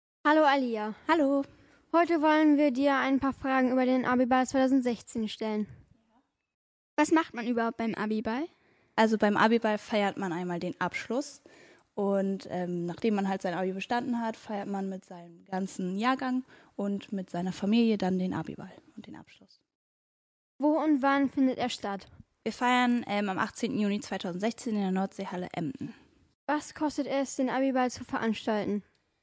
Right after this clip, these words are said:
Speaker 2: Also den Abi-Ball zu veranstalten kostet eine ganze Menge, da man auch eigentlich an alles natürlich denken muss. Man muss den Raum buchen, der schon allein, denke ich mal, so um die dreitausend Euro kostet. Und, ähm, wenn man dann alles mit Essen und Deko und alles zusammenrechnet, kommt man vielleicht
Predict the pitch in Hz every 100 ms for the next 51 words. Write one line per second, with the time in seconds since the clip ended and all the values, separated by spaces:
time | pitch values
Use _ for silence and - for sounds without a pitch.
0 | _ _ - 208 208 214 233 277 269 269
1 | - - 240 226 240 226 220 - 214 -
2 | 185 196 190 180 - 185 180 214 269 240
3 | 190 185 180 - 185 185 185 - - -
4 | - - _ _ 185 - 208 202 196 -
5 | 180 220 233 226 220 214 214 190 175 180
6 | - 180 175 170 - - 214 233 220 214
7 | 214 214 196 180 185 185 170 - 180 185
8 | 185 180 175 185 - 185 170 180 180 -
9 | 202 - 226 226 233 233 - 254 - 285
10 | - - - - - _ _ - 208 208
11 | 202 196 190 - 190 185 185 185 190 196
12 | 196 196 190 190 190 196 - - 208 -
13 | 214 208 202 - 180 202 214 208 180 196
14 | - 202 202 202 202 202 190 214 196 196
15 | 190 202 185 180 -